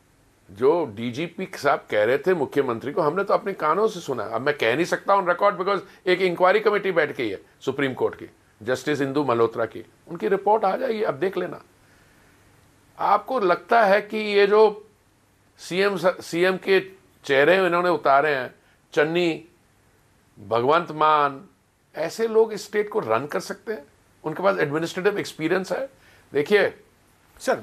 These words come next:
Speaker 2: सिर्फ
Speaker 1: आज
Speaker 2: क्योंकि वो एसपीजी वाली बात बोली, अभी प्रधानमंत्री जी ने एक एजेंसी को इंटरव्यू दिया था, तो उन्होंने कहा कि "क्योंकि इंक्वायरी चल रही है, इसलिए मैं अभी चुप हूं।
Speaker 1: तभी तो
Speaker 2: मेरे
Speaker 1: मैं
Speaker 2: दिल,
Speaker 1: चुप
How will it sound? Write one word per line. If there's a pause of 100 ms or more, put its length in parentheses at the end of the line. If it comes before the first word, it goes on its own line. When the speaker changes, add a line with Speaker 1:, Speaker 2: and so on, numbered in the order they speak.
Speaker 2:
सिर्फ
Speaker 1:
आज
Speaker 2:
क्योंकि
वो (100)
एसपीजी
वाली
बात
बोली,
अभी
प्रधानमंत्री
जी
ने (160)
एक
एजेंसी
को
इंटरव्यू
दिया
था, (520)
तो
उन्होंने
कहा
कि
"क्योंकि
इंक्वायरी
चल
रही
है,
इसलिए
मैं
अभी
चुप
हूं।
Speaker 1:
तभी
तो
Speaker 2:
मेरे
Speaker 1:
मैं
Speaker 2:
दिल,
Speaker 1:
चुप